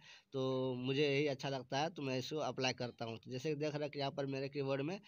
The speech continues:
वो आ चुका है। तो दोस्तों ये जो है, ये सिर्फ WhatsApp पे ही नहीं रहेगा। आप कोई भी कीबोर्ड, कहीं से भी कीबोर्ड अगर आप निकालेंगे तो आपको ये कीबोर्ड में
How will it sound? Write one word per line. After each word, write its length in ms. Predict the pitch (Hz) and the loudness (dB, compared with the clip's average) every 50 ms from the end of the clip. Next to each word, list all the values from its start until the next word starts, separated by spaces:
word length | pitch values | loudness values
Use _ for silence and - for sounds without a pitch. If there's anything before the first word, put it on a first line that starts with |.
| - - - - - - | -18 -20 -20 -16 -6 -2
वो 100 | 139 143 | 0 6
आ 180 | 113 135 151 156 | 8 10 10 10
चुका 280 | 151 - 151 151 151 135 | 8 4 -2 2 4 6
है। 180 | 127 120 113 113 | 6 6 4 2
तो 140 | - 135 | -2 -4
दोस्तों 320 | 139 160 175 180 - 180 175 | -2 -2 -2 0 0 0 2
ये 240 | 165 165 180 196 185 | 4 4 4 4 4
जो 140 | 170 175 | 6 6
है, 340 | 151 139 139 147 156 160 151 | 6 8 6 6 6 4 2
ये 200 | 147 151 170 175 | 2 2 2 2
सिर्फ 260 | 175 202 196 196 190 156 | 2 2 0 -2 -2 0
WhatsApp 500 | 147 147 151 147 - - 185 180 180 - | 4 4 4 4 4 2 0 0 2 2
पे 60 | 196 185 | 4 6
ही 140 | 185 190 185 | 6 6 6
नहीं 160 | 190 190 180 | 6 6 6
रहेगा। 400 | 165 143 131 127 120 - - 143 160 | 6 6 6 4 2 6 8 10 12
आप 200 | 180 185 185 - - _ | 12 10 10 6 -2 _
कोई 360 | - 165 175 175 185 196 214 202 | 2 4 6 8 10 10 10 12
भी 120 | 196 202 190 | 10 10 8
कीबोर्ड, 420 | 190 180 170 165 175 180 165 160 160 | 6 4 4 6 6 6 6 4 4
कहीं 320 | 170 170 156 160 190 208 | 6 8 10 10 8 8
से 180 | 190 - 196 185 | 6 4 4 4
भी 120 | 185 175 | 4 4
कीबोर्ड 340 | - 175 175 170 175 170 165 | 4 2 4 4 6 6 6
अगर 160 | 165 160 160 | 6 8 8
आप 160 | 151 151 147 | 8 6 6
निकालेंगे 680 | 156 151 139 147 143 143 143 143 143 147 156 175 190 196 - - - - - - | 4 2 4 6 6 6 6 6 4 4 2 2 0 -2 -6 -10 -12 -12 -2 2
तो 80 | 156 | 4
आपको 640 | 151 135 143 143 143 139 - - 175 180 190 202 196 | 8 10 10 10 8 6 2 0 2 2 4 2 2
ये 720 | 170 - - - 131 127 135 151 165 170 175 190 196 196 - _ _ _ _ - | -2 -4 -6 -4 0 2 4 6 8 8 6 6 4 2 -4 _ _ _ _ 0
कीबोर्ड 400 | - 147 143 143 151 156 156 151 151 | 2 2 4 6 6 6 6 6 4
में 440 | 151 160 165 180 196 202 180 - | 4 4 4 4 2 0 -2 -4